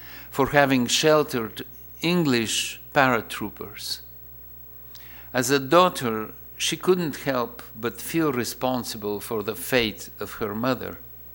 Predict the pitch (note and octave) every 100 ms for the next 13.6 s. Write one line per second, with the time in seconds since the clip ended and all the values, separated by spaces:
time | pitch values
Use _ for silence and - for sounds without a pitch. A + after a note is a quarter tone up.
0 | - - - - - - B2+ C3+ F3 F3+
1 | E3+ F3 D#3+ C#3 C3 B2+ - D3+ D3 A#2+
2 | A#2 A2 G#2+ C#3 B2 A2+ - D#3 C3+ A2+
3 | G2 F#2+ A2+ G#2 - A#2 G2 F#2+ F#2+ B2+
4 | - - - - - - - - - A#2
5 | E3 D3 D3+ C#3+ B2+ A#2 A2 - - -
6 | B2+ B2 A#2 A2+ A2+ A2+ A2 G2+ F#2 -
7 | C#3 A2 A2 A#2 - - - - A2+ A#2+
8 | C3+ C3 - A#2 G#2+ G#2+ G#2+ A2 A2+ -
9 | - A2+ A#2+ A2 G#2 - G2 G2+ G#2+ -
10 | - - - - - - - - - -
11 | - - - C3 A#2+ A2+ G#2 A2+ A#2+ A2
12 | - - A2 A2+ G#2+ G#2+ G#2 A2 G#2 F#2
13 | - - A2+ G2 F2